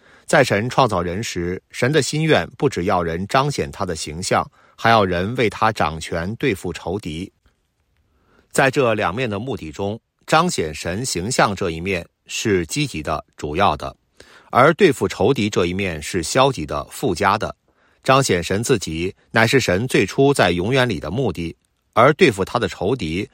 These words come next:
是神在中途遇到难处才产生出的一个附属目的。神在永远里只有一个心愿，就是要有宇宙做范围，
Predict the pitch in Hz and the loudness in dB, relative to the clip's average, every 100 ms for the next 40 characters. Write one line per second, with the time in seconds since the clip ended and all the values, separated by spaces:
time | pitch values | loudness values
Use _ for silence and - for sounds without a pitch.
0 | _ - 123 90 92 110 90 85 147 160 | _ -2 -2 -2 -2 0 0 0 0 -2
1 | - 95 120 90 78 71 78 113 120 90 | -2 -4 -2 -4 -4 -4 -6 -4 -2 -2
2 | - _ - 92 110 - 78 76 104 - | -8 _ -2 2 2 0 -6 -4 -6 -4
3 | 95 80 85 101 87 - - 180 113 - | -2 -2 -4 -2 -2 -4 0 2 2 -4
4 | - 92 87 90 - _ _ _ _ _ | -6 -6 -4 -8 -10 _ _ _ _ _
5 | _ _ _ _ _ _ _ _ _ - | _ _ _ _ _ _ _ _ _ 0
6 | 131 143 143 113 107 135 127 110 82 82 | 2 4 4 2 0 2 2 0 -4 -4
7 | 113 110 82 87 110 87 92 87 92 85 | -2 0 -2 -2 -2 -4 -6 -6 -6 -6
8 | _ _ _ _ - 151 107 101 110 90 | _ _ _ _ 2 2 2 2 2 2
9 | 87 82 92 110 101 82 80 165 110 85 | 0 -2 -2 -2 -4 -6 -2 2 2 0
10 | 87 - 104 78 73 85 | -2 0 -2 -2 -4 -4